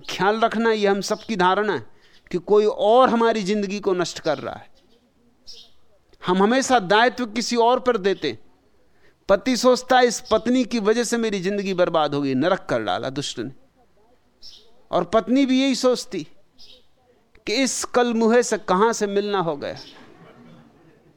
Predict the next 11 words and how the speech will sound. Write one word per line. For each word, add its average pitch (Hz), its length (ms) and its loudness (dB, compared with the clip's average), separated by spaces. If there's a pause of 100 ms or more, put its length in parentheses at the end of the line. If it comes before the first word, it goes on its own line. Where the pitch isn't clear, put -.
(180)
किस 240 200 0
दुर्भाग्य 214 560 4
की 226 180 -6
घड़ी 185 300 0
में, 147 140 -10 (1300)
सारी 226 460 0
जिंदगी 214 400 -2
मिट्टी 208 300 -4
में 185 120 -2
मिला 135 260 -2
दी। - 280 -16